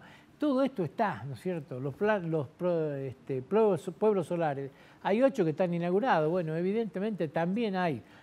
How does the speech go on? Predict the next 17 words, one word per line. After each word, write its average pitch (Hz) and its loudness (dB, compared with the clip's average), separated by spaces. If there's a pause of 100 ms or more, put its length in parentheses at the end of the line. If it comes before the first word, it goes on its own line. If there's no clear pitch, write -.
(120)
de 135 -4
cara 180 2
al 151 2
futuro, 185 -2
¿no 160 -2
es 147 -8
cierto?, 202 -6
un 139 -2
proceso 156 -2
que 139 -4
va 123 -4
a 127 -4
dar 156 -2
continuidad. 151 0 (280)
Hay 285 2
un 196 4
derrotero 185 4